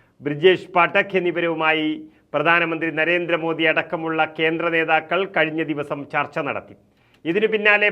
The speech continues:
പാർട്ടിയിലോ സർക്കാരിലോ മാറ്റമുണ്ടാകില്ലെന്നും ബാക്കിയെല്ലാം അഭ്യൂഹങ്ങളാണെന്നും പറഞ്ഞ് സംസ്ഥാന ബി ജെ പി അധ്യക്ഷൻ ഭൂപേന്ദ്ര സിംഗ് ചൗധരി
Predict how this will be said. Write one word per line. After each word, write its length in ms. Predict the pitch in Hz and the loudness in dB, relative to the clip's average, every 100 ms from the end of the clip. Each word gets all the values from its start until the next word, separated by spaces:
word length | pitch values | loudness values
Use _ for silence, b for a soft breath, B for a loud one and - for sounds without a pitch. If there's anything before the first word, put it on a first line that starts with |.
| 202 | 2
പാർട്ടിയിലോ 540 | 185 196 196 208 202 208 202 | 2 2 0 -6 -4 -2 -2
സർക്കാരിലോ 560 | 175 - 202 196 196 196 185 | -2 2 2 2 0 -2 0
മാറ്റമുണ്ടാകില്ലെന്നും 1040 | 185 185 208 196 190 190 190 190 185 190 240 - B B 139 | 0 0 -2 0 2 2 2 -2 -2 -2 -6 -18 B B 2
ബാക്കിയെല്ലാം 720 | 185 190 202 208 208 208 214 208 | 2 2 0 0 4 4 4 0
അഭ്യൂഹങ്ങളാണെന്നും 920 | 180 220 233 202 220 220 208 202 196 185 | -2 0 2 2 4 4 4 2 -2 0
പറഞ്ഞ് 320 | 185 185 185 185 - b b - | 0 2 0 -2 -10 b b -4
സംസ്ഥാന 480 | 170 165 202 185 185 165 | -2 0 4 4 2 -2
ബി 100 | 180 175 | -2 0
ജെ 100 | 190 | 0
പി 80 | - 185 | 2 -2
അധ്യക്ഷൻ 420 | 160 180 180 214 214 | 0 -2 -2 -6 -4
ഭൂപേന്ദ്ര 420 | 190 180 185 180 180 | -4 2 2 2 -4
സിംഗ് 240 | 185 175 - | -4 -4 -4
ചൗധരി 400 | 175 165 165 | -4 -2 -2